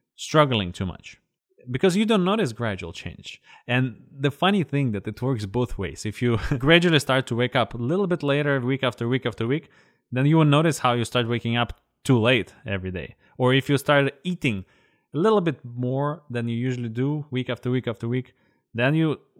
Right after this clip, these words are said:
<laughs> won't notice how you become too big. Or if you think about the other direction, if you start eating less than you usually do, week after week after week, you're gonna notice that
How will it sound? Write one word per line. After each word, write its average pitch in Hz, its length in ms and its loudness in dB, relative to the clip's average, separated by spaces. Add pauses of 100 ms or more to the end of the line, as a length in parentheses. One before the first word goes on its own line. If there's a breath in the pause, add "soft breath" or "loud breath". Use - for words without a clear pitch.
(220)
<laughs> - 440 -2
won't 160 180 2
notice 165 300 2
how 143 100 2
you 131 140 2
become 127 440 -2 (380)
too 151 160 4
big. 139 260 -2 (200)
Or 139 80 6
if 143 60 8
you 139 60 2
think 147 160 2
about 127 280 4
the 113 100 0
other 120 180 2
direction, 95 440 -6
if 101 160 -6
you 110 140 -2 (240 soft breath)
start 131 260 0
eating 139 300 0 (200 soft breath)
less 139 420 2
than 117 280 -2
you 117 80 -2
usually 120 400 -2
do, 151 240 -2 (480 soft breath)
week 127 160 -2
after 127 200 -2
week 123 140 0
after 120 180 -6
week, 160 140 -4
you're 127 160 0
gonna 117 240 0
notice 131 560 -2
that 101 380 -4